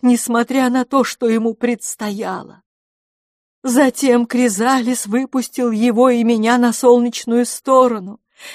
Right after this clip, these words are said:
и я выполнил мою часть договора. Я освободил тебя, малыш. Я дал ключ, который ты хранил все эти годы, и которым потом открыл дверь в полночь, когда пробил срок.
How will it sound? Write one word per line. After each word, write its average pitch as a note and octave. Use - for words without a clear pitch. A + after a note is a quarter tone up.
и D#4+
я C4+
выполнил D4
мою C#4
часть A#3
договора. G3
Я G3+
освободил A3
тебя, F3+
малыш. G3+
Я G#3+
дал A3
ключ, C4
который G#3+
ты A3
хранил A3+
все -
эти F#3
годы, G3
и C#4
которым C4+
потом B3+
открыл B3+
дверь A#3+
в -
полночь, C4
когда A#3
пробил A#3
срок. B3